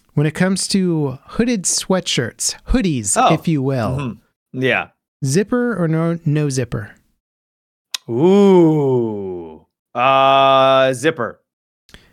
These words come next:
Speaker 1: Hey, we're in the minority on that one, apparently.
Speaker 2: Really?
Speaker 1: Apparently all these youngins coming up these days are like, "Zipper? Why would I need one of those?"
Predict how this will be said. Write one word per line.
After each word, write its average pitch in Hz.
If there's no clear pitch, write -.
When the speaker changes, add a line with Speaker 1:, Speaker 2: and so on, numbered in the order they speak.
Speaker 1:
Hey, 151
we're 123
in 165
the 165
minority 143
on 123
that 131
one, 123
apparently. 123
Speaker 2:
Really? 160
Speaker 1:
Apparently 233
all 202
these 185
youngins 190
coming 180
up 156
these 156
days 147
are 160
like, 143
"Zipper? 147
Why 160
would 214
I 196
need 190
one 180
of 120
those?" 131